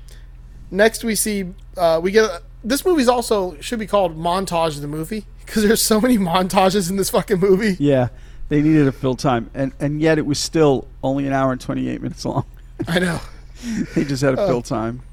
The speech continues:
Speaker 1: There's just so much random <laughs> shit happening. Uh, so we see Bud standing on a cliff singing Doyle of the Jungle as Doyle rope swings across a small gorge and then crashes onto a, a small beach. Um, Doyle sees, uh,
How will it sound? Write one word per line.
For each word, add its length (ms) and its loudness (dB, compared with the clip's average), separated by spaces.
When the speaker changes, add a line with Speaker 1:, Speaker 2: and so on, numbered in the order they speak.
Speaker 1:
There's 140 2
just 200 2
so 200 6
much 180 0
random 440 2
<laughs> 0 -
shit 320 -4
happening. 520 -6
Uh, 220 2
so 160 4
we 140 4
see 160 0
Bud 360 2
standing 280 0
on 100 -2
a 60 -6
cliff 280 0
singing 360 -2
Doyle 400 2
of 120 0
the 60 -10
Jungle 640 0
as 200 -2
Doyle 360 2
rope 200 -2
swings 280 -6
across 340 -4
a 60 -10
small 300 -6
gorge 420 0
and 120 -8
then 120 -8
crashes 400 -6
onto 340 -6
a, 40 -8
a 80 -10
small 300 -6
beach. 420 -8
Um, 320 -6
Doyle 300 2
sees, 340 -4
uh, 360 -2